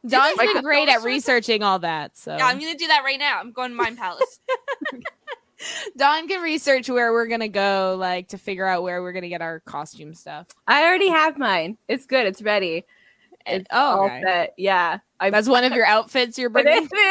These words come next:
Speaker 2: is. I found ways to, like, incorporate it with other clothing. So, like, it'll be fine. It'll be perfect. <laughs>
Speaker 3: So they have Under Ten dollar, a store called Under Ten dollar, and then they have
Speaker 1: Oh.
Speaker 3: Family Dollar.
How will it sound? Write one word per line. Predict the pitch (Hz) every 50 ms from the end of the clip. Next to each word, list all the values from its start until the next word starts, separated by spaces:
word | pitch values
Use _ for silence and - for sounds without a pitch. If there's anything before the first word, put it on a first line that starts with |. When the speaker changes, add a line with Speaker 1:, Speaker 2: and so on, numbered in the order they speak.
| 403 -
Speaker 2:
is. | 285 - - - - 294 - - -
I | 302 381 359
found | - 359 330 339 349 311
ways | 339 320 339 349 -
to, | - 349
like, | 330 302 285 - - -
incorporate | 240 269 - - 294 262 262 - 254 233 254 254
it | 226
with | 233 226 - -
other | 208 202 202 202
clothing. | 202 - 196 185 180 190 220 254 311 415 427 _ _ _ _ _ _ _ _ _ _ _ _ _ _ _
So, | - 214 202
like, | 196 196 190 180 -
it'll | 202 208
be | 202 208 233
fine. | - 202 185 190 180 170 147 -
It'll | - 185
be | 185 202 196
perfect. | - 214 175 180 - 160 147 135 - _ _ _
<laughs> | _ _ _ _ - - - - 554 539 - - 311
Speaker 3:
So | 294 269 269 214
they | 240 294 285
have | 262 294 311 294 294 311 320 311 - -
Under | 269 269 285 302
Ten | 294 - - 285 277 269
dollar, | 240 226 214 220 233 262 302 339 392 _ _ _
a | - 269
store | - - 269 254 269
called | - 311 370 330 - -
Under | 220 220 220 233
Ten | 233 - 269 233 226
dollar, | 196 185 190 202 233 262 - -
and | 240 240
then | 233 226
they | 226
have | 269 - 226 - -
Speaker 1:
Oh. | - -
Speaker 3:
Family | 226 214 220 226 226 233
Dollar. | 233 214 190 180 170 160 117 - 196